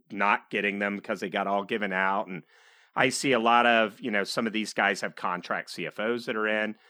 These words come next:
and they'll reassure or not reassure,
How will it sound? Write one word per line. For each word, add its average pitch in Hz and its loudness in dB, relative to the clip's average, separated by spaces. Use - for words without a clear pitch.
and 92 0
they'll 101 2
reassure 123 2
or 87 -4
not 110 2
reassure, 113 0